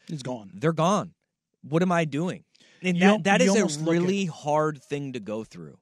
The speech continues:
Speaker 1: You almost look at this as Oregon State may need to become, 'cause jucos aren't really a thing anymore with the way the transfer portals wor-, are working. You, you're, you're seeing
Speaker 2: It's different.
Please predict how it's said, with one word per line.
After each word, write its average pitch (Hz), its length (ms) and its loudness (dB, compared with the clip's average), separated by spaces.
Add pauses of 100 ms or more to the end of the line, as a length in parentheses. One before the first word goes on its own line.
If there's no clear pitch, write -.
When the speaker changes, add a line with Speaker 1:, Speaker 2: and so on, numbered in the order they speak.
(180)
Speaker 1:
You 165 140 -2
almost 196 220 -2
look 180 140 -6
at 143 80 -10
this 143 380 -10
as 127 380 -14
Oregon 156 320 -6
State 139 300 -12
may 135 140 -16
need 131 140 -12
to 127 60 -16
become, 123 440 -12 (880)
'cause 190 140 -2
jucos 220 440 2
aren't 185 160 0
really 135 220 -10
a 107 60 -14
thing 107 360 -16 (760)
anymore 120 420 -10
with 117 160 -16
the 127 60 -14
way 117 120 -16
the 113 60 -18
transfer 113 320 -20
portals 107 360 -20
wor-, 104 140 -20 (240)
are 123 100 -16
working. 101 520 -20
You, 135 80 -20 (200)
you're, 151 220 -8
you're 147 180 -8
seeing 180 580 -2
Speaker 2:
It's 147 180 -10
different. 104 400 -10